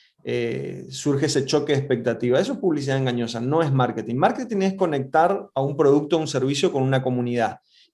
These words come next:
y que en el medio de esa conexión, que de esa conexión resulte un intercambio beneficioso para ambas partes. O sea, que lo que compraste, lo que escuchaste, lo que viste, cubrió tu necesidad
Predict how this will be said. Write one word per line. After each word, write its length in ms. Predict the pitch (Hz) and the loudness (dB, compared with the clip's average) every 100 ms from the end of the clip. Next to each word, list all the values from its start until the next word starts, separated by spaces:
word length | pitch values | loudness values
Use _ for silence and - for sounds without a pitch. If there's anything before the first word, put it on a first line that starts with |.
| _ | _
y 140 | 175 | -2
que 180 | 139 170 | 4 4
en 80 | 160 | 6
el 200 | 156 151 | 4 4
medio 440 | 156 220 269 220 | 6 4 6 6
de 80 | 165 | 4
esa 200 | 170 180 | 4 0
conexión, 680 | 160 139 135 165 185 302 - _ _ _ | 0 -2 -2 0 0 0 -8 _ _ _
que 140 | - 131 | 0 4
de 140 | 131 | 6
esa 200 | 190 240 | 4 2
conexión 380 | 180 147 135 175 | 0 -2 0 0
resulte 480 | 185 139 160 170 185 | 0 -2 -2 0 0
un 100 | 170 | -2
intercambio 640 | 143 139 123 139 160 180 | 0 0 2 0 4 4
beneficioso 600 | 147 135 127 - 190 262 | 4 0 -2 -4 -2 0
para 160 | 151 120 | 2 2
ambas 240 | 117 107 | -2 -2
partes. 540 | 175 180 123 101 - _ _ _ _ | 4 4 2 -8 -18 _ _ _ _
O 80 | 131 | -14
sea, 280 | - 131 117 | 0 0 0
que 420 | 117 107 - - - | -4 -4 -6 -14 -6
lo 180 | 117 113 | -2 0
que 160 | 127 | 0
compraste, 640 | 123 117 117 180 196 196 127 | 0 0 4 6 6 2 0
lo 160 | 123 | 0
que 60 | 127 | 0
escuchaste, 920 | 123 135 131 180 220 226 175 123 - - _ _ | -4 -2 2 4 4 2 0 0 -2 -14 _ _
lo 220 | 123 131 | 2 2
que 120 | 131 131 | 4 4
viste, 640 | 170 214 208 208 151 - | 4 2 4 4 4 0
cubrió 560 | - 143 131 139 185 202 | 2 2 4 6 6 6
tu 120 | 175 | 0
necesidad 760 | 147 135 135 135 143 185 294 | 0 -4 -4 2 4 6 4